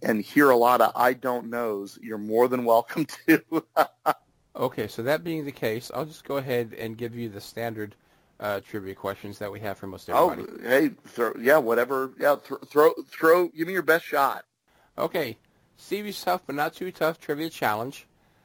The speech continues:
Speaker 2: There'll be a series of five questions. If you get three of them correct,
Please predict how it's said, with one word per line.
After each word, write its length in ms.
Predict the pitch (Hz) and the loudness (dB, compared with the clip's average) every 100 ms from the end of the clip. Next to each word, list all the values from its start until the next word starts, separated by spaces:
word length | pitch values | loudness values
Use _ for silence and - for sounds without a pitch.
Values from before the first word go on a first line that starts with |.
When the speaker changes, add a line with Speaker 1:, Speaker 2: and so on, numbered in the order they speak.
| _ | _
Speaker 2:
There'll 140 | - 135 | -10 -6
be 140 | 147 | -4
a 80 | 143 | -4
series 580 | - - - 175 175 160 | -4 -6 -4 -2 -2 -4
of 220 | - 127 | -8 -8
five 400 | - 135 170 180 | -2 0 0 -6
questions. 840 | - 147 139 - 117 113 160 - - _ _ _ _ - | -2 0 0 -6 -12 -12 -12 -14 -20 _ _ _ _ -10
If 200 | 143 160 | -8 -6
you 120 | 147 | -4
get 240 | 151 143 | -4 -6
three 320 | - 131 147 | -8 -6 -4
of 120 | 190 180 | -4 -4
them 160 | 175 | -8
correct, 480 | 170 147 127 131 - | -6 -4 -2 -4 -8